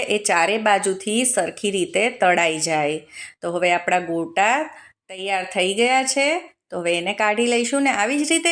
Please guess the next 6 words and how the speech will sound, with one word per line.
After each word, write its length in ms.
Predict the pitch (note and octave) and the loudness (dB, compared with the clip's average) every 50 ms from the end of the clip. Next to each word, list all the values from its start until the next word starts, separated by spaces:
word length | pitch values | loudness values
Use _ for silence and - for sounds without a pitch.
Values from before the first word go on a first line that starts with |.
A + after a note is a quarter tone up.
| D#4 B3 G#3+ | 2 4 4
બધા 280 | G3+ F3+ G3+ A3 A3 | 4 4 4 2 2
ગોટાને 520 | G#3+ G3 F3 F3 - E3 E3 E3 E3+ F#3+ A#3 C#4+ E4+ - - - | 2 0 -2 -2 0 0 0 0 0 2 2 2 0 0 0 2
તળીને 400 | F#3+ F#3 F#3 F#3+ F#3+ F#3+ G#3 B3 C#4 | 2 2 2 2 0 0 0 0 0
તૈયાર 440 | - C#4 C4+ C4+ C4+ C#4 C#4 C#4 | 0 0 0 2 2 2 0 0
કરી 280 | - - C4 B3 B3+ B3 | 2 2 2 2 2 2
લઈશું. 500 | A#3+ A#3 A3+ A3+ A3 - - A#3+ A3+ | 2 2 2 0 0 -2 0 0 0